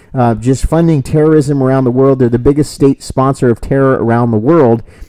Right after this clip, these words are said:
And now we're kinda seeing things come to a head. So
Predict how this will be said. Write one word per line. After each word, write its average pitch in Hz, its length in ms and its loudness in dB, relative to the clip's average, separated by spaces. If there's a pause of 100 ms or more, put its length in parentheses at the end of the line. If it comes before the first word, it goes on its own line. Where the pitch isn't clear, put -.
(140)
And 131 280 0
now 165 180 0
we're 196 140 0
kinda 156 240 -2
seeing 147 320 0
things 143 320 0
come 143 220 -4
to 131 200 0
a 113 40 0
head. 131 340 0
So 127 240 0